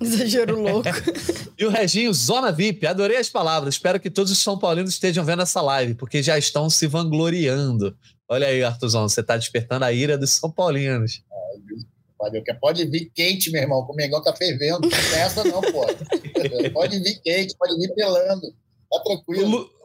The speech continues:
Speaker 2: Lucas Peneta, Dorival conhece o Flamengo, mas o Flamengo também conhece o Dorival. Thiago Oliveira, é... eu vi sim, é isso, Arthur. Grande abraço.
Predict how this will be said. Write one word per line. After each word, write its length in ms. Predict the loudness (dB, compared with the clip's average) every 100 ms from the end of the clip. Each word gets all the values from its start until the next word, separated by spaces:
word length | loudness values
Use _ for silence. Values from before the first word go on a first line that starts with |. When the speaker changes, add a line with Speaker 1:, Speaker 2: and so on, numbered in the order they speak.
| _ _ -6
Speaker 2:
Lucas 320 | 0 0 0
Peneta, 380 | 0 2 2 0
Dorival 360 | 0 2 2 0
conhece 300 | 0 0 0
o 20 |
Flamengo, 380 | -2 0 0 2
mas 140 | 0
o 40 | 0
Flamengo 280 | 0 0 0
também 220 | -2 0
conhece 320 | 0 0 0
o 20 |
Dorival. 560 | 0 0 2 2 2 0
Thiago 260 | 0 0
Oliveira, 500 | 0 0 0 2 2
é... 300 | 2 2 0 2
eu 180 | 2 2
vi 160 | 2
sim, 360 | 2 2 2 2
é 120 | 2
isso, 240 | 2 0
Arthur. 220 | -4 -4 -2
Grande 300 | 0 0 0
abraço. 680 | 0 2 2 0 -2 -4